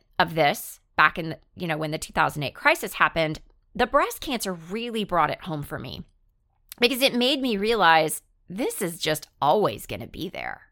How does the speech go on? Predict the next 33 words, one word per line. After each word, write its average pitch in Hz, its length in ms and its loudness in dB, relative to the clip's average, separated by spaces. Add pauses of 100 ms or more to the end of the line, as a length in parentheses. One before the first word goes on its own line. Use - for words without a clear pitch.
(420)
right? 165 380 4 (400)
I 320 220 8
always 254 360 0
have - 220 -4
to 156 120 -10
deal 143 680 -2 (240)
with 196 240 0
worrying, 175 760 2 (180)
or 165 480 4 (800)
I 196 60 -8
don't 190 140 -4
know 151 60 0
if 156 100 0
I'd - 160 0
call 156 200 0
it - 120 -6
worrying, 147 460 -4
but 147 260 0 (460)
knowing 185 720 4 (320)
that 190 260 2
I 170 200 8
could 185 220 -8
recur - 560 -4 (300)
and 185 120 2
a 185 100 6
recurrence 175 580 -2
could 196 300 -4
be 165 160 0
a 160 40 0
death 185 260 -2
sentence - 400 -12
for - 100 -16
me. 82 300 -14